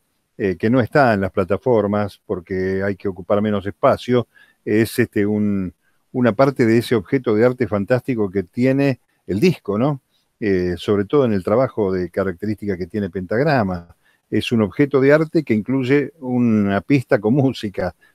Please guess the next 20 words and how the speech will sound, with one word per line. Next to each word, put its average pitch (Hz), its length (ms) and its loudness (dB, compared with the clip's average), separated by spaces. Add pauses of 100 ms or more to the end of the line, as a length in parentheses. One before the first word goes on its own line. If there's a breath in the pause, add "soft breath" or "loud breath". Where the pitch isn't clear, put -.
pero 107 200 0
hay 123 200 4
un, 101 320 0 (240)
un 104 140 -6
gran 127 240 4
trabajo 110 420 0
desarrollado. 101 580 0 (300 soft breath)
La 107 100 0
verdad 120 240 2
que 139 140 0
sí, 123 300 2
es, 110 240 0
este, 92 560 -2 (280)
es - 200 -6
un 110 100 -2
tiempo 123 320 -2
doloroso 120 540 0
y 123 100 2
es 117 100 2
cierto, 107 540 2